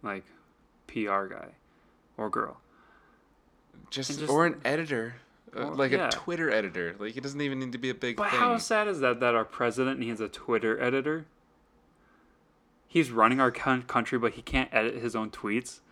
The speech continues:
Speaker 1: or figure out that, "Hmm, maybe I shouldn't say this."
Speaker 2: I don't know. I think he talks too much, but I also think that he's doing a pretty good job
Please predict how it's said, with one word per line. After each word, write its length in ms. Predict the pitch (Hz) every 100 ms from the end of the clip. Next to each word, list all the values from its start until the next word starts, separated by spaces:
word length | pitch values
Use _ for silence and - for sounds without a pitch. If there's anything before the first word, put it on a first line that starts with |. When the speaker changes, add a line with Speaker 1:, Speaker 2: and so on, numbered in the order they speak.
| _ _
Speaker 1:
or 100 | 131
figure 340 | - 127 113 117
out 80 | 113
that, 120 | 113
"Hmm, 440 | 139 208 196 196 185
maybe 320 | - 202 214 170
I 40 |
shouldn't 340 | - - 98
say 200 | - 113
this." 380 | 104 98 - - _ _ _ _ _ _ _ _ _ _ _ _ _ _ _ _ _ _ _ -
Speaker 2:
I 100 | 131
don't 100 | 98
know. 100 | 87
I 100 | 113
think 240 | - 143
he 320 | 135 123 107 101
talks 460 | - 110 101 - -
too 180 | - 107
much, 420 | 92 87 - - - -
but 240 | 101 92
I 120 | 98
also 360 | 101 98 - 98
think 280 | 90 92 85
that 100 | 90
he's 180 | 87 82
doing 300 | 87 85 85
a 60 |
pretty 320 | 85 - 90 85
good 160 | 87
job 280 | 87 85 87